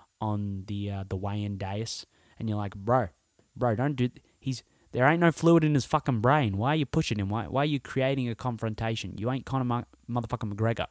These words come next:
Like, shit. Get your shit together."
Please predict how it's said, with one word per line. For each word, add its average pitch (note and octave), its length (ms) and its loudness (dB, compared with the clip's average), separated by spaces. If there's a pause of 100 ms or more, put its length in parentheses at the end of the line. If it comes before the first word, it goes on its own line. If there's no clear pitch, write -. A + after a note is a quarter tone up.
(120)
Like, G2+ 200 -8
shit. - 360 -4 (1900)
Get D#3 80 0
your D3 140 4
shit B2 200 0
together." F#2+ 280 -8